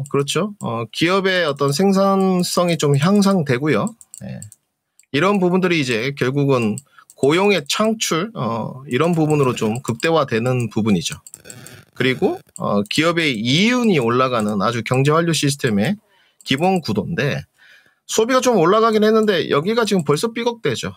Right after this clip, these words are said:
어, 그리고 고용 창출이 잘 되지 않습니다. 계속 말씀드리지만 레귤러들 계속 고용 해고예요.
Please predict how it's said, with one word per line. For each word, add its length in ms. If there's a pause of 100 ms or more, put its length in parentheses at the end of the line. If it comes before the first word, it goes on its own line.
(140)
어, 220
그리고 260
고용 260
창출이 440
잘 200
되지 280
않습니다. 460
계속 260
말씀드리지만 840
레귤러들 640
계속 300
고용 300
해고예요. 520